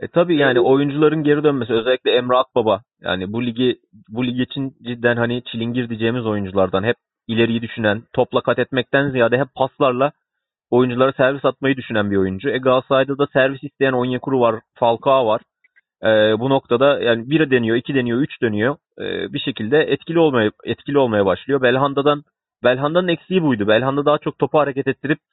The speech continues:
Speaker 1: e, pozisyonu yaratmaya çalışan bir oyuncuydu. Ama Emre daha çok final pası atmayı seven bir oyuncu. E, Galatasaray'ın oyuncuların da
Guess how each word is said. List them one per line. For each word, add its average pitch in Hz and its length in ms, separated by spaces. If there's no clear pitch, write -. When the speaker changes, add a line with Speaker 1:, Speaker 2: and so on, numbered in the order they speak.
Speaker 1:
e, 107 280
pozisyonu 110 460
yaratmaya 101 380
çalışan 101 360
bir 101 60
oyuncuydu. 123 280
Ama 139 340
Emre 143 300
daha 151 180
çok 160 140
final 156 240
pası 127 240
atmayı 104 280
seven 92 300
bir 98 40
oyuncu. 107 360
E, 113 80
Galatasaray'ın 127 540
oyuncuların 139 720
da 139 160